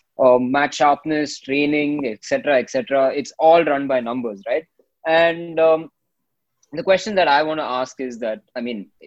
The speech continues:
is it really required, or is football just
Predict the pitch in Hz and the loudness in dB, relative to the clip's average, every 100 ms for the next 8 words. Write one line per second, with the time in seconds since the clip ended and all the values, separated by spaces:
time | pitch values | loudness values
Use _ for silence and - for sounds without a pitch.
0 | - 139 143 135 135 131 120 127 139 180 | -10 -4 -2 0 2 2 2 4 6 4
1 | 208 - 147 147 143 151 160 - 147 151 | 2 0 4 4 2 -2 -8 -8 -2 0
2 | 147 135 135 - | 0 -2 -6 -10